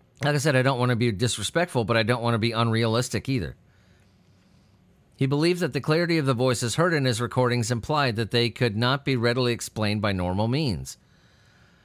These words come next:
Radev published his first book, Breakthrough,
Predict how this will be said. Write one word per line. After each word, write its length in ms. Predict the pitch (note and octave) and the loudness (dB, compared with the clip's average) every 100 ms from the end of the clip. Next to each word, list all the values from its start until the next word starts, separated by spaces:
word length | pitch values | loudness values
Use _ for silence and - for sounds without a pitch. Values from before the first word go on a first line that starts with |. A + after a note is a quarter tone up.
| _ _ - | _ _ -2
Radev 300 | B2+ C3+ A2+ | 0 2 2
published 380 | C3+ B2 C3 - | 0 2 0 0
his 140 | A2 | -2
first 300 | C#3+ C3+ - | -2 -2 0
book, 260 | A#2+ F2+ - | 0 0 0
Breakthrough, 520 | D3+ - B2+ F#2 | -2 0 -2 -2